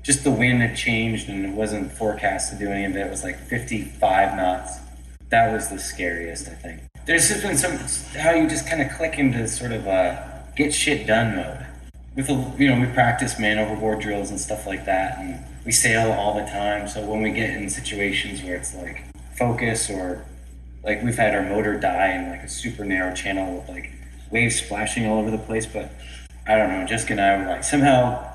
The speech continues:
I mean, super narrow channel. Somehow got our sails up in Seattle Valley, and we're just like, "That was incredible." We were, like,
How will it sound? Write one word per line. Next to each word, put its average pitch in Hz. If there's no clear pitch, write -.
I 127
mean, 127
super 135
narrow 117
channel. 117
Somehow 143
got 131
our 127
sails 123
up 113
in 113
Seattle 113
Valley, 104
and 95
we're 92
just 92
like, 92
"That 123
was 156
incredible." 131
We -
were, 139
like, 98